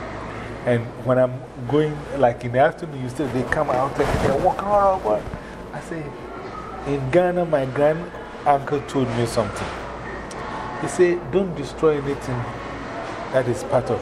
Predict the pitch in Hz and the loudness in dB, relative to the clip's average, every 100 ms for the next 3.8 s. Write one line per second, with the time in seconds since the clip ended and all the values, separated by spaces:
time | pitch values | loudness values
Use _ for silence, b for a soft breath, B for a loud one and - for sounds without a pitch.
0 | 110 110 104 - 73 62 - - - - | 0 0 0 -2 -6 -6 -8 -8 -8 -8
1 | - - - - - - - - - - | -8 -8 -8 -10 -10 -8 -8 -10 -10 -8
2 | - - 139 135 151 139 165 180 175 175 | -8 2 2 6 4 4 0 -2 -2 0
3 | 160 156 147 196 175 - 175 196 | 0 -2 -2 0 0 2 4 4